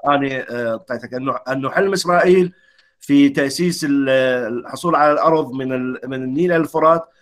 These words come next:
ممكن يحققها. يعني هل فعلا هذا ممكن يحققها؟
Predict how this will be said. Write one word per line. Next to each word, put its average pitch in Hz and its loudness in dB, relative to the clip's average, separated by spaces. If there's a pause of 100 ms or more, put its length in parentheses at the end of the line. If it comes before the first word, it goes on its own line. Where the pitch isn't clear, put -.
(240)
ممكن 170 2
يحققها. 139 -2
يعني 107 -8
هل 143 -2
فعلا 151 -2
هذا 147 2
ممكن 143 -6
يحققها؟ 156 -8